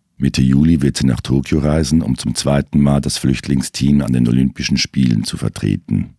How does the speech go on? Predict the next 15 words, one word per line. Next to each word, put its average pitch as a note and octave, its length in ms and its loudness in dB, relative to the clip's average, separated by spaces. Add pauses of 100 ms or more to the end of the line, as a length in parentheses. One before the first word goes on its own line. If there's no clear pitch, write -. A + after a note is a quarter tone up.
(1200)
Dieses C#2 320 0
Flüchtlingsteam, C#2 1040 0
das - 360 -4 (100)
Refugee C2+ 680 -2
Olympic B1+ 460 -2
Team, D2 400 2 (640)
kam C2 260 0
zweitausendsechzehn C#2+ 1120 -2
auf - 160 -8
Initiative C2 680 -2
des - 160 -4
Internationalen C2 880 0
Olympischen - 580 -2
Komitees A#1+ 560 0
zustande, C#2 600 0